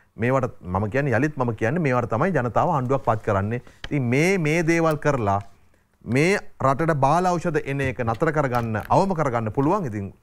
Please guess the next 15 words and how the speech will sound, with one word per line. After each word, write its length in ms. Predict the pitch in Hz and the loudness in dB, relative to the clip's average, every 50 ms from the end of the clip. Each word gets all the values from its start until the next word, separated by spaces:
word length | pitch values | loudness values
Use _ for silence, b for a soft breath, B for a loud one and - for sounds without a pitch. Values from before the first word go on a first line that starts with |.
| - | -4
සෞඛ්‍ය 240 | - 110 110 - 131 | -4 -4 -2 -2 -2
අමාත්‍යවරයා 380 | 123 123 113 131 127 127 127 113 | -4 -2 -2 -2 -2 -2 -2 -2
මුල් 160 | 113 113 120 | -2 -2 -2
වෙලාවේ 280 | 127 123 127 127 101 113 | 0 0 0 -2 -2 -2
පිළිගත්තවත් 560 | 113 127 123 131 123 - - 139 127 120 135 | -2 -2 0 -2 -2 0 0 -2 0 0 0
නෑ 160 | 143 135 117 - B B B B | -2 -2 -2 -4 B B B B
බාල 260 | 107 117 120 135 143 147 | 0 2 2 4 4 2
ඖෂධ 220 | 139 - 151 139 135 | 0 0 -2 -2 0
කියලා 160 | 139 139 135 | 0 0 0
ජාතියක් 320 | 135 131 113 127 110 92 - | 0 0 0 0 -2 -2 0
තියෙනවායි 340 | 127 139 156 175 165 143 107 | 0 2 2 2 2 0 -2
කියලා. 240 | 85 95 85 - | -2 -4 -6 -4
ඊයේ 160 | 104 117 127 117 131 | -4 -4 -2 -2 -2
පෙරේද 180 | 127 120 - | -2 -2 -2
තමයි 320 | 123 123 135 131 120 104 | -2 0 0 0 -2 -2